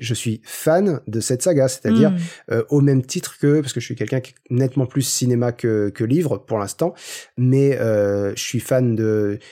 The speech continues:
Speaker 1: je suis, je suis fan de Star Wars, par exemple. J'aime beaucoup la saga Jurassic Park, j'aime beaucoup l'univers de Marvel. Et tu vois, il y a, il y a cette approche, les personnages ont une vie, euh, pour moi, c'est-à-dire, dans l'épisode neuf de Star Wars, quand un certain personnage revient, on va pas spoiler, mais
Speaker 2: <laughs>
Speaker 1: enfin,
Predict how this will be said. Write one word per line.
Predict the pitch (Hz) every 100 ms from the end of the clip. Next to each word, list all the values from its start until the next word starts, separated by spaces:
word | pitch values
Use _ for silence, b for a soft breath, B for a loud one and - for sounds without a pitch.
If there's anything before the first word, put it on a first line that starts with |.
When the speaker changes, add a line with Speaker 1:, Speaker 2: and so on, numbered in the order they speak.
| B
Speaker 1:
je | -
suis, | - 131
je |
suis | -
fan | 120 131
de | 117
Star | 110 120 113
Wars, | 135 147
par | 101
exemple. | 104 113 143 139 117
J'aime | 107 107
beaucoup | 107 131
la |
saga | 110 110
Jurassic | 110 104 101 117
Park, | 139 127
j'aime | 123 104
beaucoup | 104 - 120 117 B B -
l'univers | 127 127 123 120
de |
Marvel. | 117 117 127 180 160 B B B _
Et | 147 131
tu | 151
vois, | 147 208 175 127
il | -
y | 135
a, |
il | 120
y | 139
a |
cette | 135 143
approche, | 147 - 185 196 - B B B _
les | 131 147
personnages | 160 - 151 180 185 -
ont | 170
une | - 147 135
vie, | 123 113 135 185 214 -
euh, | 123 117 110 107 104 - _ -
pour | 170 156
moi, | 160 165 151
c'est-à-dire, | 127 120 120 123 170 B B B B _ -
dans | 135
l'épisode | 127 123 135
neuf | 143
de | 131
Star | 123 131
Wars, | 139 143 117 B B _
quand | - 147 135
un | 143
certain | 147 147 156
personnage | 139 123 131 131
revient, | 123 123 123
on | 117
va | 104
pas |
spoiler, | 113 - 127 120
mais | 110
Speaker 2:
<laughs> | 101 98
Speaker 1:
enfin, | - -